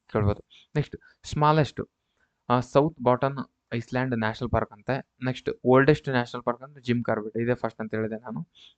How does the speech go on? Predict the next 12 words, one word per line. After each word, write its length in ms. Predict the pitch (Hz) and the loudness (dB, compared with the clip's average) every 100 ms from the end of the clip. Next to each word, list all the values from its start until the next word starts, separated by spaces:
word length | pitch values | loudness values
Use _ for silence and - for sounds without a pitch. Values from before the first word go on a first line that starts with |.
| 117 | -6
ನೈನ್ಟೀನ್ 320 | 117 120 170 | -4 -4 -6
ಫಿಫ್ಟಿ, 440 | - - 185 226 _ _ _ _ _ _ _ _ _ - | -8 -8 -8 -10 _ _ _ _ _ _ _ _ _ -8
ಎಷ್ಟಂತ 360 | 139 - 139 131 | -8 0 0 2
ಹೇಳಿರೋದು? 460 | 127 123 131 190 _ _ _ - | 2 0 -2 -6 _ _ _ -4
ನೈನ್ಟೀನ್ 300 | 123 135 135 | -2 -2 -6
ಫಿಫ್ಟಿ 320 | 131 - 208 | -8 -4 -4
ತ್ರೀ. 340 | - 123 113 _ _ _ _ | 0 0 0 _ _ _ _
ಓಕೆನಾ? 300 | - 135 156 | -6 -4 -4
ನೈನ್ಟೀನ್ 480 | 151 - 123 127 151 | -8 -8 -8 -6 -6
ಫಿಫ್ಟಿ 280 | 120 - 135 | -8 -8 -8
ತ್ರೀ 180 | - | 0
ಅಲ್ವಾ? 260 | 127 117 165 | 0 0 -4